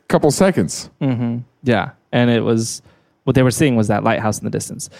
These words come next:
Speaker 2: The issue with this is it doesn't explain the landing site stuff. Um,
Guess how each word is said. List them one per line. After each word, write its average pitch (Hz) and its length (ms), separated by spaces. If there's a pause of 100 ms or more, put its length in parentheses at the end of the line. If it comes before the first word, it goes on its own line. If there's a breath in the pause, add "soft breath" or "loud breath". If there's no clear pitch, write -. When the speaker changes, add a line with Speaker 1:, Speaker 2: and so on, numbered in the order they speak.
(220 loud breath)
Speaker 2:
The 220 100
issue 226 340
with 156 180
this 156 220
is 139 100
it 139 100
doesn't 156 240
explain 143 480
the 117 80
landing 117 300
site 107 380
stuff. - 460 (500)
Um, 113 500